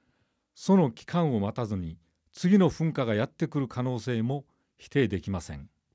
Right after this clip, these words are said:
前回の噴火から十八年が経過し、次期噴火が忍び寄る頃になったかもしれず、今から備えておいた方が良いのです。噴火の前兆が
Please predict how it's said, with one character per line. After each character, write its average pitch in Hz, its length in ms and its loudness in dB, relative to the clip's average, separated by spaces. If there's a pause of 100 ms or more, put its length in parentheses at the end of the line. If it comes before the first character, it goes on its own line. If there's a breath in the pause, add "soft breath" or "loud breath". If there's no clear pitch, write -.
(1400)
前 147 220 2
回 123 200 4
の 113 100 2
噴 131 160 -2
火 127 120 0
か 110 120 -4
ら 98 160 -2
十 120 200 -2
八 175 220 -2
年 170 200 2
が 113 120 2
経 113 160 -2
過 87 140 -8
し、 - 180 -16 (880)
次 143 160 -2
期 190 140 -4
噴 170 260 0
火 160 140 -2
が 113 100 0
忍 139 240 0
び 151 100 0
寄 147 120 4
る 123 220 -4 (100)
頃 147 200 -2
に 123 120 2
な 113 80 2
っ 113 40 -4
た - 140 -8
か - 140 -2
も 165 100 2
し 110 140 -8
れ 87 80 -4
ず、 78 180 -16 (500)
今 117 220 2
か 117 140 0
ら 110 280 0
備 143 320 2
え 160 40 2
て 151 160 0
お 131 120 2
い 143 60 0
た 143 140 2
方 127 180 2
が 156 260 2
良 110 260 2
い 107 60 2
の 87 120 -2
で 78 80 -10
す。 - 320 -18 (2500)
噴 214 180 4
火 196 140 2
の 131 140 0
前 139 200 0
兆 156 240 0
が 139 240 2